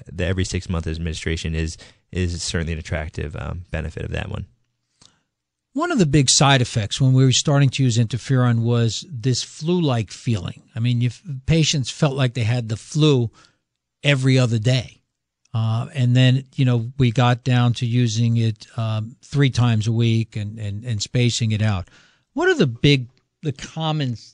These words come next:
Speaker 2: side effects? Have we gotten rid of that, that feeling from patients where they're feeling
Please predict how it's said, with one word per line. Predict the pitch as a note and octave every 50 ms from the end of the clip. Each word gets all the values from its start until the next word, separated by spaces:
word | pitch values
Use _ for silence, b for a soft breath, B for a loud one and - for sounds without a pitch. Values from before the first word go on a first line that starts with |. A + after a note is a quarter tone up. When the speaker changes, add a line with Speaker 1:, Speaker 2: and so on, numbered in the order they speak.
| _ _ -
Speaker 2:
side | - - - D3 C3 B2+ A2+
effects? | A2 - A2 A2+ - -
Have | C3+
we | D#3 F#3+
gotten | F3 B3+ C4 C#4+ D4 G#3 D#3 C3 B2+
rid | C#3 D3 D3
of | D#3+ C3+
that, | C#3 C3 B2+ C3 A#2+ _ _ _ _ _ _ -
that | - B2 A2+ G2+
feeling | _ _ - D3+ C#3+ C#3 C3+ C3+ C3+ B2
from | - - C3+ B2
patients | A2+ B2+ C3 B2+ B2+ A#2 - B2+ A#2+ A#2 -
where | - A#2+ A#2+
they're | A2 A2 G#2+
feeling | - - - C#3 C3 B2+ B2 A#2